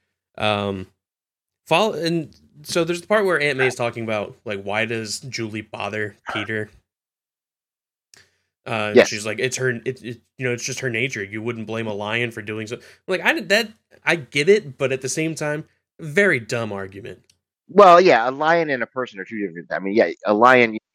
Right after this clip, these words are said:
Speaker 2: you're not going to be mad at a lion for biting you because it's what a lion does.
Speaker 1: Yeah.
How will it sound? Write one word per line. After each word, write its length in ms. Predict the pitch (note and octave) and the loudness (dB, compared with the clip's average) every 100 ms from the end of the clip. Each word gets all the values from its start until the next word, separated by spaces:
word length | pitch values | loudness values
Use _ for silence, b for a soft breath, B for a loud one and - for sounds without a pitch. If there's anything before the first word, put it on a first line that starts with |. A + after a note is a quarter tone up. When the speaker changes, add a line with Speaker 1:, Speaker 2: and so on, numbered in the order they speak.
| - - | -20 -2
Speaker 2:
you're 80 | A#2+ | 4
not 200 | C#3 C3 | 4 4
going 160 | C3 | -4
to 80 | A#2 | -4
be 140 | G2+ G2+ | -6 0
mad 200 | G#2 G#2+ | 6 6
at 60 | F#2+ | 4
a 120 | F2+ | 0
lion 340 | F#2+ A2 G#2 - | 4 4 4 -2
for 100 | F2 | 2
biting 320 | A2 A2 F#2 | 4 4 2
you 100 | E2+ | -6
because 240 | E2 D#2+ | -4 -6
it's 140 | D#2 E2+ | -6 -2
what 100 | F2 | 4
a 20 | |
lion 260 | F2 D#2 | 4 4
does. 320 | G#2 B2+ - - B _ _ - | 6 6 4 -10 B _ _ -8
Speaker 1:
Yeah. 220 | C3 A#2+ | -6 -6